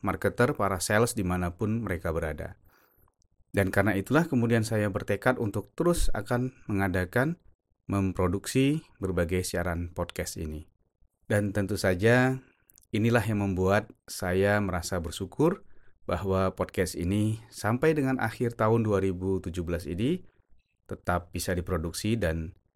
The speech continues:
telah mencapai episode ke yang empat puluh. Nah, tentu ke depan saya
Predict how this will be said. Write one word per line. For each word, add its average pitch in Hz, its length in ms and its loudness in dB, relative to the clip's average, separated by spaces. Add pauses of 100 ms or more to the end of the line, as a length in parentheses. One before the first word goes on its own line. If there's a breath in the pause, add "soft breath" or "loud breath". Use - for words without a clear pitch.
(300)
telah 92 160 0
mencapai 95 800 0
episode 82 480 -4
ke 78 160 -4
yang 78 240 -6 (160)
empat 80 400 -8
puluh. 78 320 -6 (1120)
Nah, 82 240 -2
tentu 82 240 -2
ke 123 80 2
depan 139 480 6
saya 113 720 2